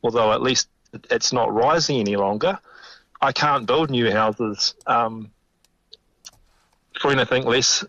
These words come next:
than what they're worth now. People can't afford them. That's why you're seeing low sales volumes. So what we're actually doing here is showing a bit of monarchy, you know, generosity of spirit. Like, I'd much rather use the capital that I've still got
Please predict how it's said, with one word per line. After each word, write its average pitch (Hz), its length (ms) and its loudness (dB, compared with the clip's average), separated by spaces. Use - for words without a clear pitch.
than 117 160 2
what 123 160 2
they're 120 180 2
worth 120 260 2
now. 175 360 2
People 139 260 -2
can't 131 260 2
afford 147 320 0
them. 185 220 2
That's 135 200 0
why 131 140 2
you're 131 160 2
seeing 139 540 0
low 139 180 2
sales 156 380 0
volumes. 101 440 -2
So 110 220 0
what 185 160 2
we're 110 80 4
actually 147 220 0
doing 113 240 0
here 127 180 2
is 123 100 2
showing 135 300 0
a 123 80 0
bit 131 100 0
of 135 80 0
monarchy, 131 480 0
you 123 120 0
know, 135 280 2
generosity 139 580 2
of 147 80 2
spirit. 139 380 0
Like, 127 240 0
I'd 131 160 0
much 143 260 -2
rather 123 300 2
use 127 340 0
the 127 200 0
capital 139 420 0
that 131 80 2
I've 131 120 2
still 135 200 0
got 131 240 0